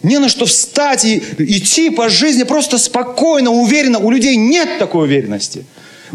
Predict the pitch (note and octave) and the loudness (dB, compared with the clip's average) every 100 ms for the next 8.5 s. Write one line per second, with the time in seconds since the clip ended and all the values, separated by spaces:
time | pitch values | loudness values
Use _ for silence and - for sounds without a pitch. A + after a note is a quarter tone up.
0 | - A3+ A#3+ A3 C#4+ C4+ G3 C4 B3+ C4 | -2 0 2 0 0 0 0 0 2 0
1 | D3 G#3+ A3+ G#3 A3+ A3+ B3+ B3+ G3+ A#3 | 2 2 2 2 0 2 0 0 0 2
2 | D4+ D4 C4+ B3+ A3+ G#3+ G#3 G3 - G3+ | 2 2 2 2 2 0 2 0 0 -2
3 | F#3+ G#3+ G3+ G3+ B3 C4 B3 - - - | 0 0 2 2 2 0 -2 -6 -4 -2
4 | A#3 F3+ G#3+ B3 B3 - E3+ D3 G3+ D#4+ | 0 2 2 0 0 0 0 2 2 0
5 | E4 C#4+ G3 - - B3+ B3+ B3+ C4+ A3 | 0 0 -2 -6 -2 0 2 2 2 2
6 | G#3 G#3+ G3+ A3 F#3+ F#3 G3+ G#3 B3 B3 | 2 2 2 2 0 2 0 0 0 0
7 | C#4+ C4 A#3 G3+ - G#3 G#3 A3 G3+ G3+ | 0 2 2 2 0 0 2 2 0 0
8 | A3 A3+ A3 G#3+ F#3+ | 0 0 0 0 0